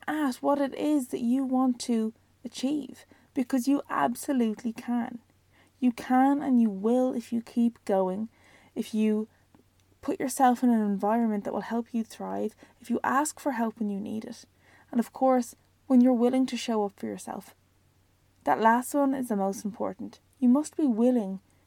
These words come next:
to show up for yourself, even if you feel overwhelmed, uncertain, and even fearful.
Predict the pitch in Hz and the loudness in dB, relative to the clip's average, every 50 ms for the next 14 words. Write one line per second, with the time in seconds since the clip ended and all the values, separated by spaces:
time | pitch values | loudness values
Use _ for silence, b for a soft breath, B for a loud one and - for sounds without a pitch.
0 | _ _ _ - 262 233 - - - 240 226 214 202 - - 220 202 190 185 - | _ _ _ -6 -6 -6 -2 0 2 4 4 4 2 0 -4 -2 -2 -2 -4 -2
1 | - 196 185 196 - - _ - 254 247 240 233 233 254 240 233 b b b b | -2 -2 -2 -2 -4 -10 _ 0 2 2 2 4 4 4 4 4 b b b b
2 | b b b b b - 247 233 - - 226 220 226 226 214 208 196 - - - | b b b b b 0 0 2 2 0 2 2 4 4 2 0 -4 -8 -4 2
3 | 240 220 196 190 - - 196 196 202 226 220 202 196 190 190 190 185 185 185 190 | 4 4 4 4 4 2 0 0 0 0 -2 0 0 0 0 0 0 0 -2 -4
4 | 190 - - _ - 214 208 196 - - 196 190 190 - 196 185 185 190 190 b | -8 -10 -14 _ -6 -6 -4 -4 -4 -4 -4 -4 -4 -6 -8 -6 -6 -6 -8 b
5 | b b b b b b b b b - 208 202 196 190 185 185 180 180 - - | b b b b b b b b b 0 2 2 2 2 0 0 -4 -6 -10 -16
6 | _ _ - _ 262 254 285 277 247 233 247 269 294 285 - - | _ _ -10 _ -4 -2 2 0 0 2 0 -4 -4 -4 -8 -14